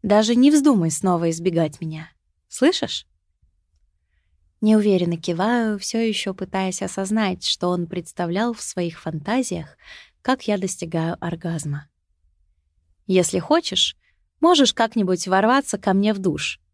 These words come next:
чтобы увидеть, как получаю оргазм я", с улыбкой произносит Джейк, и его голос все еще пробирает до мурашек. "Чтобы мы были в расчете, и я тоже сгорал со стыда".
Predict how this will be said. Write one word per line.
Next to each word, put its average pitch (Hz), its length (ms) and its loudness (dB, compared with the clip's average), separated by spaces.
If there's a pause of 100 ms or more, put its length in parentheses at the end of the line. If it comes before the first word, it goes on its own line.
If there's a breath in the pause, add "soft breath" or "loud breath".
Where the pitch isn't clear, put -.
(180)
чтобы 254 360 2
увидеть, 220 520 0
как 190 220 -6
получаю 190 600 0
оргазм 175 520 -2
я", 151 340 -4 (760)
с - 180 -6
улыбкой 196 380 0
произносит 165 600 -4
Джейк, 240 360 -2 (380 soft breath)
и 277 60 0
его 240 240 4
голос 190 360 0
все - 280 -2
еще 180 240 -2
пробирает 170 580 -4
до 156 120 -4
мурашек. 160 500 -6 (920)
"Чтобы 285 320 2
мы 277 160 8
были 226 220 4
в 185 60 0
расчете, 180 720 2
и - 180 -2
я 269 220 4
тоже 202 320 0
сгорал 165 420 -2
со 170 180 -10
стыда". 151 480 -8